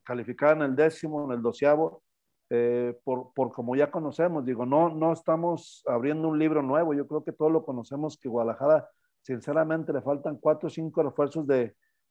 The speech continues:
de experiencia con peso para poderle darle una,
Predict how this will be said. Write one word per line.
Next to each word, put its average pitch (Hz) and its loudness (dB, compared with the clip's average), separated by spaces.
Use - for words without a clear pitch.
de 131 0
experiencia 156 0
con 131 -6
peso 156 2
para 131 0
poderle 135 0
darle 151 2
una, 151 -6